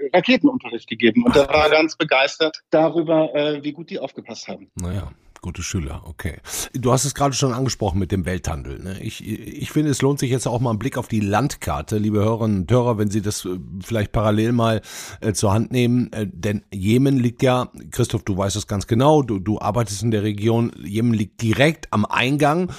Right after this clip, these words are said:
Speaker 2: zum Roten Meer, vom Arabischen Meer übergehend. Das Rote Meer geht dann irgendwann in den Suezkanal über und ist quasi die wichtigste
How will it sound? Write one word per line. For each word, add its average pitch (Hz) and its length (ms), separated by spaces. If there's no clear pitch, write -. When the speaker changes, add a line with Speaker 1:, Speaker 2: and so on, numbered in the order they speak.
Speaker 2:
zum 185 360
Roten 127 360
Meer, 123 360
vom 123 240
Arabischen 107 520
Meer 107 200
übergehend. 143 560
Das 101 160
Rote 127 220
Meer 113 220
geht 101 180
dann 104 120
irgendwann 120 440
in 101 100
den 101 260
Suezkanal 120 800
über 123 380
und 107 180
ist - 180
quasi 117 360
die 110 220
wichtigste 117 760